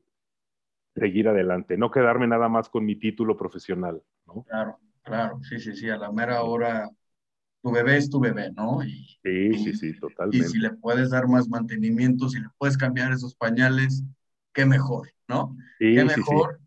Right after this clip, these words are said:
Speaker 2: Entonces, pues, pues bueno, a-, ahí lo tienen pendientón, estén ahí.
Speaker 1: Ahí está pendiente.
Speaker 2: Ahí pendiente a sus redes sociales, las vamos a comper-, compar-,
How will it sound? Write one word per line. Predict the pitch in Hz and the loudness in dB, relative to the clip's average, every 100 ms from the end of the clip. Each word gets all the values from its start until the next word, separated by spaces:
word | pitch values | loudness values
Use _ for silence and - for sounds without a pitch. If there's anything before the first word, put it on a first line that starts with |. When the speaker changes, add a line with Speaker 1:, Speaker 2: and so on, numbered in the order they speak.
| _ _ | _ _
Speaker 2:
Entonces, | 135 120 127 131 131 165 160 110 104 - _ _ _ _ _ _ | 0 2 2 2 2 0 0 -2 -4 -16 _ _ _ _ _ _
pues, | 120 113 110 - - - | 0 0 -4 -16 -20 -10
pues | 110 101 | -8 -6
bueno, | 107 113 117 - - | -4 -2 -4 -8 -4
a-, | 113 120 | 0 2
ahí | 123 139 | 4 4
lo | - | 2
tienen | 135 156 151 143 | -2 -4 -2 -2
pendientón, | 123 113 117 113 131 131 127 - _ | 0 -2 -4 -4 0 2 0 -6 _
estén | - - 147 151 | -20 -4 0 2
ahí. | 147 147 | 2 4
Speaker 1:
Ahí | 151 | 4
está | 156 - | 4 2
pendiente. | 131 113 113 113 95 - _ _ | 2 2 2 0 -2 -4 _ _
Speaker 2:
Ahí | 123 131 | 0 2
pendiente | 139 135 143 139 151 131 | 2 0 2 0 -2 0
a | 123 113 | 0 0
sus | 113 120 113 | -6 -8 -2
redes | 139 135 | 0 0
sociales, | 127 120 123 117 - | -2 0 0 -2 -4
las | 113 | -4
vamos | 120 131 131 | 0 2 4
a | 117 - | 2 0
comper-, | 117 - 110 _ _ _ | -10 -12 -14 _ _ _
compar-, | 117 - 117 | -4 0 -2